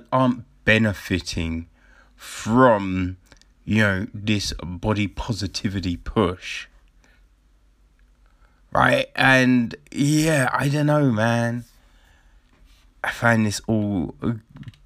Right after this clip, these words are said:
it's a weird conversation to have,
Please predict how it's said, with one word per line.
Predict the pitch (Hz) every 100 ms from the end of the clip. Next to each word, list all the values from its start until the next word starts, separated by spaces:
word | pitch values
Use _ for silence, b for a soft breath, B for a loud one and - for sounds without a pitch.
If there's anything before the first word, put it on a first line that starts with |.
| _ - B B B -
it's | -
a | 135
weird | 123 120 139 135 127
conversation | - 131 120 107 - 113 104 98 - 92
to | - 87
have, | 90 90 85 85 - -